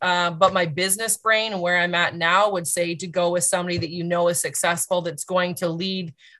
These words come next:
by example, always show up, be consistent, and give you, you know,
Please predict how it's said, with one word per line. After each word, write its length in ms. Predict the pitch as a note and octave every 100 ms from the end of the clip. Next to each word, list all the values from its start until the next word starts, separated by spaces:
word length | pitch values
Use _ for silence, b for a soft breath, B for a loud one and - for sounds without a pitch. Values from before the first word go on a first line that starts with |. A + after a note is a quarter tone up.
| -
by 160 | F3
example, 560 | F3+ F3 D3 F3+ F#3 F#3+
always 380 | - F3+ F3+ F3+
show 180 | - F3+
up, 180 | F3 -
be 100 | F#3
consistent, 800 | E3 F3 - F#3 F3 - E3+ E3+
and 240 | F3+ F3 D#3+
give 200 | F#3 F3
you, 420 | F#3 F3 F3 - b b b _
you 140 | A3
know, 440 | F#3+ E3 F#3 A#3